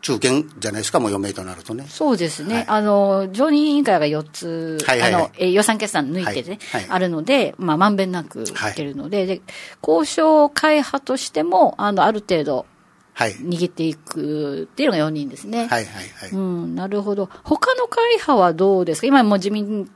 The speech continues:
Speaker 2: 党さんが、
Speaker 1: うん。
Speaker 2: えー、十四で、女性がまた増えたんですね。
Speaker 1: そうですね。
Speaker 2: 自民、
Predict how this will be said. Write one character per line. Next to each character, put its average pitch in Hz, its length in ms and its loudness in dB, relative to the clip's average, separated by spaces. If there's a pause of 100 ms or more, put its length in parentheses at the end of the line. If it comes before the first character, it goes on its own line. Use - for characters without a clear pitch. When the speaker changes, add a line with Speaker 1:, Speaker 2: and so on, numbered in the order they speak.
Speaker 2:
党 196 240 4
さ 180 240 2
ん 180 160 -2
が、 285 300 2
Speaker 1:
う 147 40 -2
ん。 120 60 0
Speaker 2:
え 165 240 -2
ー、 151 60 -6
十 160 120 -10
四 165 160 -8
で、 226 120 6
女 254 120 -2
性 392 240 2
が 370 160 4
ま 294 100 -4
た 262 120 2
増 247 100 -2
え 233 100 2
た 226 140 -2
ん 185 60 -6
で 156 60 -6
す 180 120 -10
ね。 190 200 -4
Speaker 1:
そ 143 160 -2
う - 20 -6
で 110 80 -6
す 240 80 0
ね。 247 140 2
Speaker 2:
自 254 60 -2
民、 240 80 -8